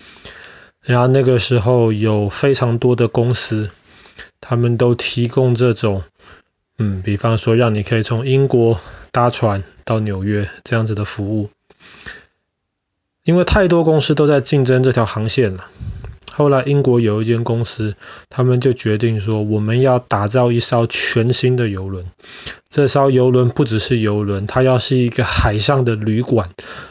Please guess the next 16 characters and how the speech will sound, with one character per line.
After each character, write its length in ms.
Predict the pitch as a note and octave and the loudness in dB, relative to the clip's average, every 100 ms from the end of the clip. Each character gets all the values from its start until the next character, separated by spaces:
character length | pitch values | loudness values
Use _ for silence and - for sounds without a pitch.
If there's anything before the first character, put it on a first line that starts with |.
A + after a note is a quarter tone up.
| - | -12
甚 240 | - C3 | -2 0
至 140 | B2+ B2 | 2 2
你 160 | G#2+ | 0
可 140 | G2+ B2+ | 0 0
以 60 | |
说 180 | A#2 A#2+ | 0 -2
它 160 | - A#2+ | -2 -2
是 180 | - | 0
一 80 | B2 | 0
个 140 | B2 B2 | 2 0
海 260 | - A2 | 0 0
上 300 | A2+ D3+ C3+ | 2 2 2
宫 260 | - D3 C#3+ | 2 2 2
殿 280 | D#3 A#2+ G2 | 2 2 0
一 100 | F#2+ | -4
样。 160 | G#2 | -6